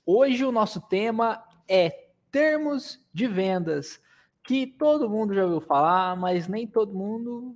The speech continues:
tá acostumado com isso. Vamos, vamos conversar sobre esses termos estranhos que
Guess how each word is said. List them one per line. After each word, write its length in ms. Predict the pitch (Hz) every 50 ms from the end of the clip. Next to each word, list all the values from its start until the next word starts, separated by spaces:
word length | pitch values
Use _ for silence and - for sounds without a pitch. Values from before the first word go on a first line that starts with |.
| - _ -
tá 120 | 233 262
acostumado 640 | 311 - - - - 392 392 320 190 156 151 151 -
com 120 | - - 151
isso. 320 | 127 - - - - - -
Vamos, 360 | 143 156 170 170 170 170 165
vamos 260 | 202 220 247 247 233
conversar 480 | - - 233 208 196 180 - - 214 226
sobre 240 | - - 226 226 240
esses 220 | 226 - 220 -
termos 340 | - - 220 226 220 214 208
estranhos 880 | 202 185 - - - 233 254 269 277 285 262 220 170 151 - - - - _ _ _ _ _ _ _
que 280 | - 220 220 214 180